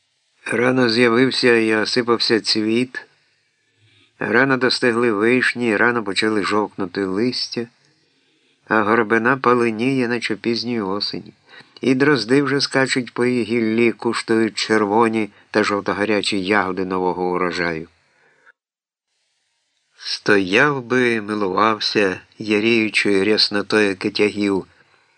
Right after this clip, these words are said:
за якими можна угледіти лише дрібненькі цяточки блакитного неба.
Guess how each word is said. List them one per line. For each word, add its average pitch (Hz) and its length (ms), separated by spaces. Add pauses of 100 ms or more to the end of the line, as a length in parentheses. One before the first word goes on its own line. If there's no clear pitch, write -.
(460)
за 104 160
якими 101 380
можна 104 340
угледіти 110 560
лише 104 300
дрібненькі 113 720
цяточки 110 580
блакитного 104 680
неба. 92 460